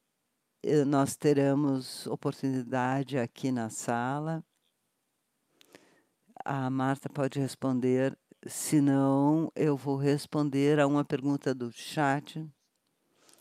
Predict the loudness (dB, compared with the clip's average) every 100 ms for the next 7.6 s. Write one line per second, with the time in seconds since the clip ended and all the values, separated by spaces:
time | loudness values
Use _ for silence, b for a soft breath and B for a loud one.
0 | b b b b -2 0 0 -2 -4 -2
1 | -2 -8 -16 -14 -10 -10 -10 -4 0 2
2 | 2 2 -2 -8 -6 -4 -2 0 0 0
3 | 2 0 -2 -2 0 2 2 2 0 -2
4 | -4 -2 -4 -4 -6 -2 0 2 0 -2
5 | -6 B B B B -2 2 0 2 0
6 | 2 0 2 0 0 -2 0 0 0 2
7 | 2 2 0 -4 -12